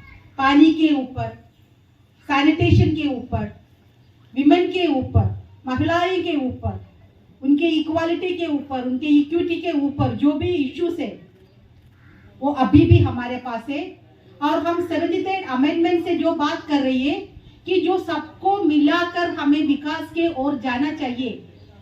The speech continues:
लेकिन वो अभी तक हम, हम करने की कोशिश कर रहे हैं, लेकिन बहुत कुछ काबिल करने के लिए अभी भी है।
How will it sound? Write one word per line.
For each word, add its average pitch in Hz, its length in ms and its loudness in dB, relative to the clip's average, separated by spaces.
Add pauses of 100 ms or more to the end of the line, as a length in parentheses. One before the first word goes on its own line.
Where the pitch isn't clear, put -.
(180)
लेकिन 294 360 4
वो 285 100 4
अभी 302 480 2
तक 302 180 -2 (680)
हम, 294 240 -2 (320)
हम 285 240 0 (480)
करने 339 320 0
की 381 180 -8
कोशिश - 400 2
कर 311 140 -2
रहे 311 140 -4
हैं, 311 100 -6
लेकिन 294 280 -4
बहुत 294 320 -2
कुछ 339 220 -4
काबिल 294 340 -6
करने 294 240 0
के 294 100 -6
लिए 285 120 0
अभी 285 220 2
भी 294 140 4
है। 233 200 -8